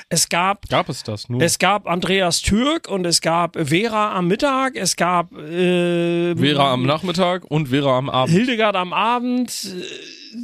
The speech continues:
Speaker 1: äh,
Speaker 2: Und Peter in der Nacht.
Speaker 1: äh, Marco am Morgen und so.
Speaker 2: Marco auch mittags.
Speaker 1: Und Tobias den Tag danach oder so. Keine Ahnung. Also jedenfalls, nein, es gab für jede, wirklich, da haben die jeden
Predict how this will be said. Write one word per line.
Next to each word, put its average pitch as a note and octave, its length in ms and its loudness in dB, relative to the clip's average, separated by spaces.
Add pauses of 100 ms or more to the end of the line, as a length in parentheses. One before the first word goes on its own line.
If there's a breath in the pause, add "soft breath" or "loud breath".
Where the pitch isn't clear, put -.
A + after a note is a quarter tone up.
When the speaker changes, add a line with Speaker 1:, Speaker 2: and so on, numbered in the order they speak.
Speaker 1:
äh, A3+ 40 2
Speaker 2:
Und F#3+ 120 2
Peter C3 300 2
in B2+ 80 0
der A#2+ 80 2
Nacht. A2+ 480 -4
Speaker 1:
äh, F#3 320 2
Marco D#3+ 1000 -2
am E3 100 0
Morgen A3 840 0 (1000)
und E3+ 200 -2
so. B2+ 240 -2 (360)
Speaker 2:
Marco A#2+ 300 2
auch A#2 160 2
mittags. C3+ 300 -6
Speaker 1:
Und G3 240 -2
Tobias F#3+ 420 0
den E3+ 140 -4
Tag E3 240 -2
danach B2+ 420 -2
oder - 180 -14
so. G2+ 240 -16
Keine F3+ 240 -2
Ahnung. C3+ 280 -4
Also F#3+ 180 2
jedenfalls, G#3 340 0
nein, G#3+ 200 0
es G3 100 -4
gab G#3+ 180 -2
für G3 100 -4
jede, C4+ 380 0 (200 loud breath)
wirklich, G#3+ 380 -4 (480 soft breath)
da - 120 -8
haben C4 160 -2
die C4+ 100 -4 (140)
jeden D4 440 -4